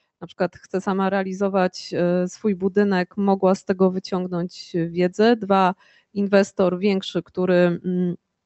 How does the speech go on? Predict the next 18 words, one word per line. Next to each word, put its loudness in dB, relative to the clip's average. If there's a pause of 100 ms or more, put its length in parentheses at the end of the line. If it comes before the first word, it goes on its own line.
(300)
przymierza 4
się 0
do 2
takiej -2
budowy, 2
może 0
tutaj -2
zobaczyć, -4 (340)
jak 0
jest 0
zbudowana -2
przegroda, 2
jak 0
jest -8
zbudowana -6
podłoga -2
na 0
gruncie, 2